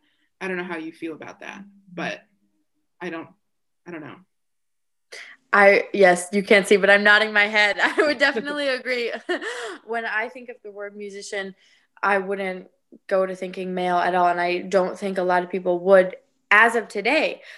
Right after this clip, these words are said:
Speaker 2: But I think the interesting thing about this book is that it showed me that there's a lot of things like that, that seem simple. And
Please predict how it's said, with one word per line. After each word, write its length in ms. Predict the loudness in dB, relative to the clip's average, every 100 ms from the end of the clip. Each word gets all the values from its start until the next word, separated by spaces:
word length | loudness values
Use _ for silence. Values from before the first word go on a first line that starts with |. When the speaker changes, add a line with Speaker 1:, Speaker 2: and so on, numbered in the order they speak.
| -8
Speaker 2:
But 120 | 0
I 100 | 0
think 300 | 0 -4 -6
the 180 | -8 -8
interesting 520 | -8 -6 -6 -6 -8
thing 320 | -2 0 2 0
about 360 | -6 -10 -6
this 200 | -6 -6 -8 0
book 340 | 0 0 -6 -14 _ _ _ _ _ _ _ _ _ 4
is 180 | 4 6
that 160 | 4
it 160 | 2 -2
showed 280 | -2 -2 -2
me 200 | -6 -4
that 200 | -4 -4
there's 180 | -6
a 60 | -4
lot 240 | 0 2
of 120 | 2 0
things 340 | -2 -4 -2
like 280 | 2 2 2
that, 220 | -2 0
that 200 | -2 -2
seem 240 | -4 -6 -4
simple. 520 | -4 -4 -2 0 2
And 180 | 0